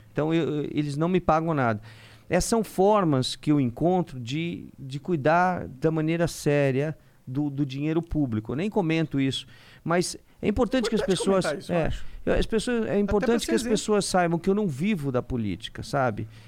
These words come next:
Speaker 1: Eu atendo, a, a gente atende em média de cinquenta a cem pessoas por dia gratuitamente. Eu pego salário pra pagar essas contas.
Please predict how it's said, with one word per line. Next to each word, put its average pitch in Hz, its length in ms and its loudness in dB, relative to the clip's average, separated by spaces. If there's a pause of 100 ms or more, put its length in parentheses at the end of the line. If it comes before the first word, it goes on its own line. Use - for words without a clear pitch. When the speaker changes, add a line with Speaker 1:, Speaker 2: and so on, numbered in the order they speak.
(100)
Speaker 1:
Eu 160 120 4
atendo, 180 440 2
a, 160 60 2 (280)
a - 60 -2
gente 147 200 -2
atende 170 360 0
em - 20 2
média 156 320 2
de - 60 -14
cinquenta 175 400 -4
a 160 40 0
cem 170 200 -6
pessoas 151 340 -4
por 135 160 -6
dia 139 220 0
gratuitamente. 151 880 -2
Eu 131 80 -2
pego 139 260 -2
salário 160 460 0
pra 139 120 -4
pagar 127 260 -2
essas 127 240 -6
contas. - 560 -6